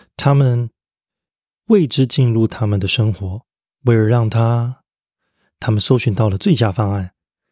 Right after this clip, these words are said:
坐上热气球的时候，突然之间，莉莉感觉到有点不适。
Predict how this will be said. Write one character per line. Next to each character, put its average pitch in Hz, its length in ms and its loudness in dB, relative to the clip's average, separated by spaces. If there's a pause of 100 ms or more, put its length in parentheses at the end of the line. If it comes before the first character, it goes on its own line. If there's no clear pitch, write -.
(300)
坐 - 120 0
上 147 160 2
热 196 220 4
气 165 160 0
球 120 160 -4
的 113 80 -2
时 - 160 -2
候， 107 180 -2
突 - 140 -4
然 104 160 0
之 101 80 -4
间， 127 260 -2 (300)
莉 120 160 -2
莉 110 140 -4
感 95 180 -4
觉 92 100 -4
到 113 140 0
有 107 180 0
点 113 140 -2
不 131 140 -4
适。 - 360 -2